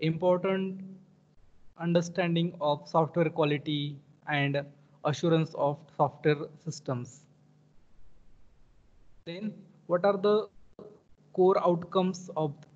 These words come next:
this subject? In this, we will learn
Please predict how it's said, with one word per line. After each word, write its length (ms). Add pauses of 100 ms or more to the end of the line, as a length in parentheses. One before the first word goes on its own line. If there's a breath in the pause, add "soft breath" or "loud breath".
(140)
this 300
subject? 440 (1200)
In 160
this, 220 (920)
we 140
will 240
learn 400